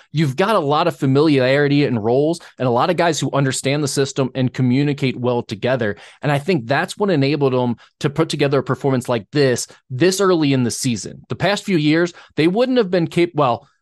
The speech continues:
going back to their first year, they did give Arkansas a great run, but that was with a bunch of experienced guys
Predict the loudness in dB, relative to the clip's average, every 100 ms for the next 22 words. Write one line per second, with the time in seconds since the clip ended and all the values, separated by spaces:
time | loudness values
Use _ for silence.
0 | _ 2 2 0 0 2 2 2 0 0
1 | 0 -4 2 2 2 0 2 2 0 0
2 | 0 0 0 -2 -2 -2 -2 -2 -2 0
3 | 2 2 2 0 0 0 -4 -4 -4 -2
4 | 0 -2 -4 -4 -2 -2